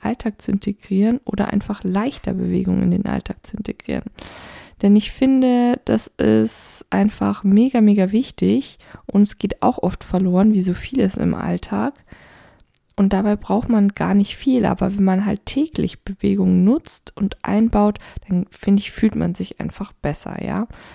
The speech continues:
Und da rede ich auch gar nicht von irgendwelchen,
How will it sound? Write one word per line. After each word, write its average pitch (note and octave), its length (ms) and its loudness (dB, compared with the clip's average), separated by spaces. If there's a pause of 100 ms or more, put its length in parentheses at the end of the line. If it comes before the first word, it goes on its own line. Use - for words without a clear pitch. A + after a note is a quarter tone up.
(240)
Und F#3 100 -2
da F3+ 100 2
rede G3 240 -2
ich - 180 -8
auch - 220 -8
gar - 220 0
nicht A#3+ 200 0
von G#3+ 280 -2
irgendwelchen, G3 800 0